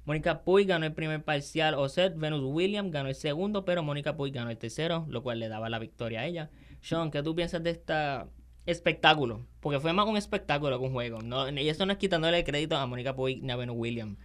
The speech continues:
Es el hecho de que era el Coliseo de Puerto Rico, estaba transmitido por televisión, había artistas como Nio García, Pedro Capó, la foto que hubo con Raymond Arrieta,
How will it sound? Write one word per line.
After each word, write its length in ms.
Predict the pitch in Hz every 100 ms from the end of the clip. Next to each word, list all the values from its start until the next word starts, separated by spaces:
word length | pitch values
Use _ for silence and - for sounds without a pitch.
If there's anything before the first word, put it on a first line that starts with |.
| - - -
Es 200 | 123 127 160
el 120 | 143
hecho 180 | 143 147
de 60 |
que 100 | 131
era 160 | 120 127
el 180 | 127 113
Coliseo 300 | 117 113 113
de 40 |
Puerto 220 | 120 127
Rico, 400 | 127 113 127 131 - - - - - - -
estaba 280 | - 127 123
transmitido 460 | 127 135 131 131 127
por 100 | 127
televisión, 640 | 127 131 151 156 131 131 - - - - -
había 320 | 120 120 127
artistas 320 | 135 139 139
como 200 | 139 135
Nio 160 | 127 127
García, 540 | 120 - 147 151 139
Pedro 220 | 123 113
Capó, 600 | 110 113 143 147 143 123 95
la 160 | 123
foto 300 | 117 120 131
que 100 | 131
hubo 180 | 127 127
con 140 | 127
Raymond 360 | 117 127 123 117
Arrieta, 600 | 113 143 160 147 143 143